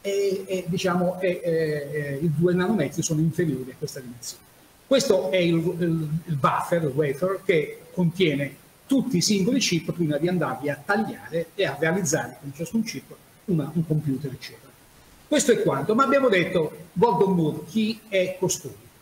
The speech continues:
Gordon Moore è, eh, nasce il tre gennaio del ventinove, e adesso è in vita, ultra novantenne, nasce a San Francisco. Notate, studia chimica, chimica, perché una parte importante dei materiali è fondamentale in questo,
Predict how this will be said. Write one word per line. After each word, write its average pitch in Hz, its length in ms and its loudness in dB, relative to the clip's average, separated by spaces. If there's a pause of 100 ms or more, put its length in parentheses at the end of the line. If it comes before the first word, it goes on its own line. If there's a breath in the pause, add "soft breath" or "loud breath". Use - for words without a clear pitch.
(420)
Gordon 262 380 4
Moore 277 320 2
è, 185 340 0
eh, 165 380 2
nasce 175 340 2
il 156 100 2
tre 165 140 0
gennaio 165 460 0
del 143 160 -2
ventinove, 170 680 0
e 151 60 -12
adesso 147 320 -4
è 127 60 -10
in 139 120 -6
vita, 156 440 -6 (1400)
ultra 156 240 -6
novantenne, 160 580 -6 (360)
nasce 208 260 0
a - 20 2
San 220 220 2
Francisco. 214 840 -2 (160)
Notate, 233 360 2
studia 233 320 0
chimica, 147 500 -4 (380)
chimica, 151 380 -4
perché 151 340 -4
una 131 120 -14
parte 202 320 -2
importante 143 600 -2
dei 135 80 -8
materiali 165 640 -2
è - 100 -10
fondamentale 143 720 -4
in 139 120 -4
questo, - 440 -10